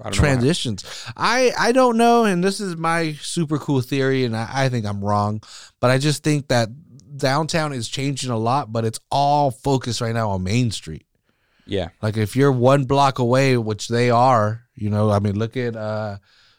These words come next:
Speaker 2: the, well, Penny Farthing. What the hell was it used? Damn.
Speaker 1: The Selena Sports Tavern?
Speaker 2: Sports Tavern, yeah.
Speaker 1: Yeah, they're gone.
Speaker 2: Look at Sports Tavern. Look at, uh,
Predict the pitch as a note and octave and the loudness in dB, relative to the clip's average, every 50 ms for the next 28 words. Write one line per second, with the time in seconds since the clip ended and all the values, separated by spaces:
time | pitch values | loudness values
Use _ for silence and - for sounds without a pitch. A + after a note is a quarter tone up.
0 | _ _ - A#2 A2+ G#2+ G#2+ G#2+ G#2 G#2 G#2 G#2 G#2 G#2 G#2 G2+ G#2+ A#2 A2+ G#2 | _ _ -12 -6 -4 -2 -2 -2 -2 -2 -2 -4 -4 -4 -6 -6 -6 -6 -8 -8
1 | - _ - _ _ _ _ _ _ _ _ _ - - C3+ C3 C3+ B2 - B2+ | -12 _ -20 _ _ _ _ _ _ _ _ _ -4 -2 0 0 -2 -2 -2 -2
2 | B2 C3+ C3+ A#2+ G2+ G2+ A2 - - G#2+ G2+ D#3 C#3 A#2+ D3+ D3+ C3 C3+ C3 - | -2 -2 -2 -4 -4 -6 -8 -8 -6 -4 -2 0 0 0 0 0 0 -2 -4 -4
3 | - - - D#3+ F#3+ G3+ F#3+ E3 D3 - - D3 - C#3 C3+ C#3 C3+ - - - | -6 -6 -4 -2 0 0 0 -2 -2 -4 -6 -4 0 2 2 2 2 0 0 -2
4 | B2 A2+ - C3 C3 G3 A3+ A3+ - - E3+ C#3+ B2+ A2 G#2+ B2+ C3+ B2 G2 F#2 | -2 0 2 2 4 4 4 4 2 0 0 0 0 0 0 0 2 2 2 2
5 | F#2 F#2 G2+ G2 G2 F#2 F#2 C#3 D3+ D#3 E3 D#3 - - F3 F3+ F3 E3 - - | 2 0 0 0 0 0 2 2 2 2 0 -2 -2 0 2 2 2 2 0 0
6 | D#3+ C3+ B2 A2+ A2 G#2+ G2+ G2+ E2+ G#2+ A2+ A#2 A#2 C#3+ C3 C3 B2 A#2+ A#2+ A#2+ | 2 2 2 2 2 -2 -2 -4 -6 -4 -6 -4 -2 -2 -2 -2 0 0 0 0
7 | A#2+ | -2